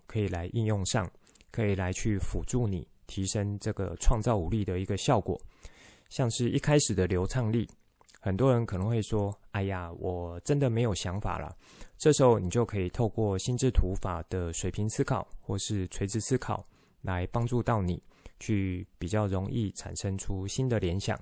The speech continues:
到了变通力这个阶段呢，就可以去善加利用分类技巧、关键字的拆解这样子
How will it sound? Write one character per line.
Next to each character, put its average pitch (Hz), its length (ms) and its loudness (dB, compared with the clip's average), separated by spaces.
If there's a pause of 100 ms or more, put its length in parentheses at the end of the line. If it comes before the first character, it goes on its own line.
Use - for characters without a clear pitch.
(800)
到 147 120 6
了 127 180 6
变 151 260 4
通 147 200 4
力 143 220 6
这 139 140 2
个 107 360 4 (540)
阶 131 180 2
段 131 200 4
呢， 104 340 2
就 123 100 -2
可 110 160 -4
以 90 140 0
去 95 380 0
善 120 200 -2
加 110 220 2
利 107 200 0
用 104 300 0
分 127 240 0
类 120 160 4
技 117 160 -2
巧、 - 240 -4 (600)
关 113 160 0
键 107 180 2
字 110 140 -2
的 92 140 0
拆 117 220 -2
解 113 240 -2 (300)
这 120 100 -2
样 101 140 0
子 82 260 -8